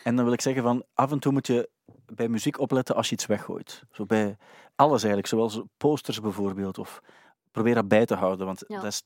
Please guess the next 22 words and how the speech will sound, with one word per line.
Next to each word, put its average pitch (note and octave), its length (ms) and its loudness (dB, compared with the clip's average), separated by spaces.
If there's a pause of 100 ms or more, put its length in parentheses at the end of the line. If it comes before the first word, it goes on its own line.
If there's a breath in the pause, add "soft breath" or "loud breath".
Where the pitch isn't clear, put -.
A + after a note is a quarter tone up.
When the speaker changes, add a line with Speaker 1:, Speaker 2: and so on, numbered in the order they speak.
Speaker 1:
toch - 220 -8
cool C3 260 0
dat A2+ 100 2
je G#2 80 2
dat G2+ 200 -2
ergens A2 260 -8
nog F#2+ 120 -6
hebt. - 480 -14
Speaker 2:
Ja, A3+ 460 -6 (160)
ik - 120 -10
heb C4 100 -6
mijn A3 240 -4
eerste A#3+ 300 -6
cassettes - 440 -10
wel F#3 120 -8
niet F#3+ 140 -8
meer, F#3 260 -8
maar G3 120 -6
dat G3 120 -8
is G#3 140 -6
dus A3+ 320 -6 (160)
<laughs> - 240 -12